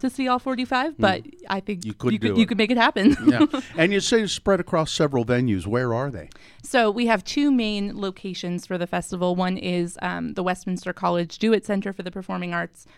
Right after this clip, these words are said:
Speaker 1: There are three venues there. Um, got the Courage Theater, Dumke Black Box, and the Vive Gore Concert Hall.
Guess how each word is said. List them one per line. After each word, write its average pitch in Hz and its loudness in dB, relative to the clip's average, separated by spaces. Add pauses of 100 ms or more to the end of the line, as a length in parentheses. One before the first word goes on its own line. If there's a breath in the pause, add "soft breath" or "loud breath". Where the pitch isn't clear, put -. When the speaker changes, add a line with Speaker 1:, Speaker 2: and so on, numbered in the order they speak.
Speaker 1:
There 185 2
are 180 -2
three 196 -4
venues 175 -4
there. 170 0 (260 soft breath)
Um, 185 -2
got 180 -8
the 170 -8
Courage 220 0
Theater, 185 0
Dumke 180 -2
Black 170 0
Box, 175 -8
and 180 -8
the 175 -8
Vive 180 -8
Gore 170 -2
Concert - -8
Hall. - -4